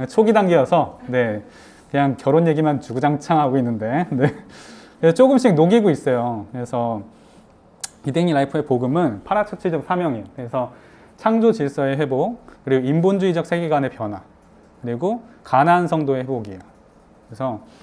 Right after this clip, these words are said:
그걸 통해서 프로처치를 회복하-, 회복시키고 기존 교회의 기능을 회복시키고 신학교가, 어, 지금 많이 안 좋죠.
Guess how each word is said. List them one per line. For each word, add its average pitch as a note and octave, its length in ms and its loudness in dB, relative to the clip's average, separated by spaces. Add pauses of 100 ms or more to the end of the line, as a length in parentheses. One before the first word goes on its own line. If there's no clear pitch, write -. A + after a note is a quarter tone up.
(960)
그걸 D#3 340 4
통해서 G#3 680 0 (320)
프로처치를 D3+ 920 -4
회복하-, F3+ 400 -4 (100)
회복시키고 F#3 760 -4
기존 D#3 520 -2
교회의 C#3 440 0
기능을 C3+ 380 -2
회복시키고 F3 760 -6 (420)
신학교가, G3 1000 2 (340)
어, A#2 460 -6
지금 A#2 280 -6
많이 A2+ 400 -2 (180)
안 C3 80 -2
좋죠. - 440 -2